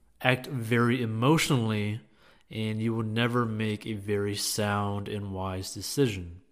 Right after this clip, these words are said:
just like many, many of the people who are cleaning out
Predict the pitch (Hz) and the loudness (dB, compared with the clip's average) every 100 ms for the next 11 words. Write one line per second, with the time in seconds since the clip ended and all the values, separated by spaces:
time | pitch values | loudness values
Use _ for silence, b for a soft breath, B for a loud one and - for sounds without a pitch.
0 | _ _ - 110 - 110 104 B B B | _ _ -6 -4 0 2 2 B B B
1 | B 110 110 127 131 131 131 - 113 120 | B -2 2 4 4 4 2 0 2 4
2 | 117 113 123 - 104 104 98 110 101 95 | 2 2 0 0 0 0 0 0 0 0
3 | 95 98 b b b b b _ _ _ | -2 -2 b b b b b _ _ _
4 | _ _ _ - 117 113 110 110 104 101 | _ _ _ -4 0 0 -2 -2 -2 -2
5 | 98 | -4